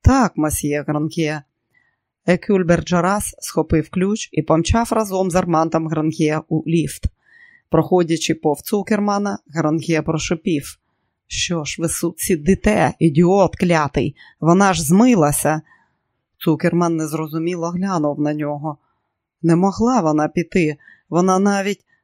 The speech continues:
не спускалася до вестибюлю. Я весь час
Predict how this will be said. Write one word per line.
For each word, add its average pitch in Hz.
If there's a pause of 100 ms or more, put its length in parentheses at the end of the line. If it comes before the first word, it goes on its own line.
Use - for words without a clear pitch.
(140)
не 180
спускалася 214
до 175
вестибюлю. 196 (340)
Я 175
весь 202
час 254